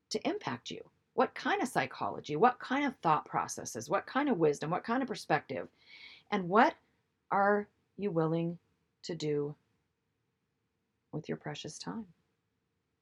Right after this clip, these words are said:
So back to that song that I talked about, Live Like You Were Dying. So another part of the song, the lyrics go like this. He said, "I was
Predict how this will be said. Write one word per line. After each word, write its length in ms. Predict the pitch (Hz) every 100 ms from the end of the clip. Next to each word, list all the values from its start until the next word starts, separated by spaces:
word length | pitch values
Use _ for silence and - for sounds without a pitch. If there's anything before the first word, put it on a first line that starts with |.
| _ _ _ _ _ _ _ - _
So 140 | -
back 220 | 202 233
to 80 | 240
that 160 | 190 -
song 320 | - 339 330
that 100 | 170
I 60 | 131
talked 320 | 160 113 127
about, 560 | 113 156 233 - - - _ _ _ _ _ -
Live 200 | 180 190
Like 220 | 170 170
You 80 | 160
Were 80 | 147
Dying. 440 | 220 269 165 170 _ _ _ _ _ _ _ - - _ _ _ -
So 400 | - 190 175 -
another 280 | 185 196 208
part 360 | - 190 175 -
of 120 | 170 151
the 80 |
song, 500 | 160 254 302 208 190 -
the 80 | 175
lyrics 360 | 180 175 -
go 120 | -
like 180 | 151 143
this. 420 | 185 - - - _ _ _ _ _ _ -
He 140 | 196
said, 340 | - 196 165 -
"I 140 | 170
was 240 | 160 156